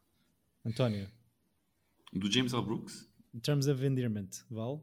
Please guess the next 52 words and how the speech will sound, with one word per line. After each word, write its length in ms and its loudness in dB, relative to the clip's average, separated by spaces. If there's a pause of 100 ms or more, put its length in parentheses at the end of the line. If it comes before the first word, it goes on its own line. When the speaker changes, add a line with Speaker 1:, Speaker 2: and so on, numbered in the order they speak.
(460)
Speaker 1:
É 140 -4
Speaker 2:
É, 100 0
Speaker 1:
isso 120 0
Speaker 2:
pá, 80 -2
Speaker 1:
tudo? 180 0
Speaker 2:
vale, 400 -4 (160)
vale. 440 -2
Ou 80 -4
seja, 280 0 (1700)
ok, 260 2
relembrando, 460 6
estamos 360 6
em, 100 6
nos 140 6
anos 160 6
oitenta, 500 2 (320)
toda 220 10
esta 220 4
<laughs> 20 -2
década 440 2
são 400 2
os 120 0
filmes 220 4
mais 220 4
azeiteiros 460 2
possíveis, 720 -2 (120)
eh, 360 -4 (120)
alguma 240 -2
vez 180 0
feitos, 540 -4 (340)
piores 320 2
que 120 -4
os 80 -2
dos 80 -4
anos 200 0
noventa, 420 -2
que, 200 -16
que 80 -20
também 260 4
há 80 2
um, 120 2
ou 120 -2
seja, 320 -4
não 120 -4
esquecer 320 -2
que 60 -8
os 60 -6
anos 160 0
noventa 380 -2
têm 300 -2
três, 240 4
qua-, 160 -6